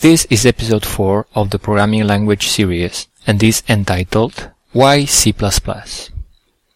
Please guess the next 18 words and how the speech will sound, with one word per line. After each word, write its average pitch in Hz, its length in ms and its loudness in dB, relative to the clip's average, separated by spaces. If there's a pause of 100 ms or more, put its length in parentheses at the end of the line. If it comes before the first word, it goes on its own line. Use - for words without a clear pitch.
(360)
In 117 100 0
the 113 80 4
previous 180 380 4
episode 113 420 0
of 98 140 -4
this 160 140 -2
series, 98 580 -2 (240)
H - 260 0
P 107 160 2
R 104 280 2
thirteen 107 520 -2
thirty, 98 480 -6 (480)
I 143 300 2
introduced 117 680 -2
the 113 120 0
C 131 240 2
programming 98 440 0
language. 87 560 -8